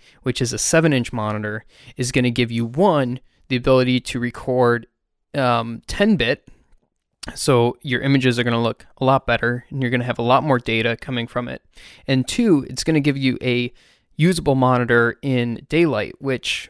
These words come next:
most of those monitors, if you're using the Sony or the Panasonic,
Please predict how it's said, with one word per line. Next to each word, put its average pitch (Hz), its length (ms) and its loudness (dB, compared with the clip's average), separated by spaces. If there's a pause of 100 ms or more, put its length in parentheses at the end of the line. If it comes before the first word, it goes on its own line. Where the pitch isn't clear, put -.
most 151 360 2
of 143 80 -4
those 127 420 2
monitors, 127 600 0
if - 120 -18
you're 123 120 -6
using 120 260 -6
the 110 60 -10
Sony 127 520 0 (640)
or 123 120 -4
the 113 500 0
Panasonic, 123 720 0